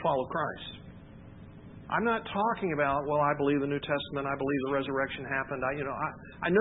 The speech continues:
you got a list of doctrinal things you would check off and say, "I believe all this." But what you see happening in the New Testament, what we will see happening in the book of Acts, is that people were not just subscribing to a list of beliefs,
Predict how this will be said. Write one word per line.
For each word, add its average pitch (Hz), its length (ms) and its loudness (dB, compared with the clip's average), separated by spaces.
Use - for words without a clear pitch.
you 220 60 4
got 202 160 6
a 160 160 8
list 185 220 6
of 147 280 0
doctrinal 165 460 4
things 143 260 2
you 143 60 2
would 127 120 0
check 165 220 2
off 117 80 -2
and 120 100 -8
say, 135 80 2
"I 127 80 2
believe 123 280 2
all 104 180 0
this." - 180 -6
But 151 100 6
what 185 240 4
you 185 80 4
see 220 140 4
happening 185 240 0
in 156 80 0
the 147 80 0
New 139 100 0
Testament, 151 500 -2
what 165 180 0
we 185 120 8
will 160 140 4
see 196 180 4
happening 170 300 -2
in 151 60 -4
the 143 60 -2
book 156 200 0
of 131 60 -2
Acts, - 140 -8
is 151 140 0
that 160 140 4
people 196 340 4
were 165 120 2
not 170 240 0
just 180 160 0
subscribing 185 640 2
to 170 100 2
a 143 60 4
list 175 140 -4
of 151 120 -4
beliefs, 156 580 4